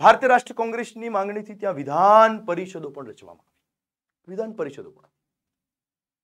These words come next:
બીજા, બીજા પ્રકારના, સાહેબ, રાજ્યો કયા છે? બીજા પ્રકારના રાજ્યો, મુખ્યત્વે બે પ્રકારના, એમાંથી બીજા પ્રકારના રાજ્યો એ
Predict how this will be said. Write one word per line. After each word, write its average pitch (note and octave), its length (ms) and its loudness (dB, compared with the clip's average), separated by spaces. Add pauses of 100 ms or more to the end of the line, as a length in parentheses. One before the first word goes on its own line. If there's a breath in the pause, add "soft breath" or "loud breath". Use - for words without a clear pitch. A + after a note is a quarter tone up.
(760)
બીજા, E4 340 10 (1200)
બીજા F#3 380 -6
પ્રકારના, G#3 360 -12
સાહેબ, F#3 180 -14
રાજ્યો E3+ 260 -12
કયા D#3 260 -18
છે? - 80 -20 (520)
બીજા A3 260 0
પ્રકારના F3 480 -10
રાજ્યો, G#2 340 -10 (560)
મુખ્યત્વે G#3 460 0
બે D#3 140 -4
પ્રકારના, A2+ 360 -8
એમાંથી D3 220 -12
બીજા C#3+ 220 -8
પ્રકારના G#2+ 380 -14
રાજ્યો G2+ 260 -20 (300 soft breath)
એ C4 60 -8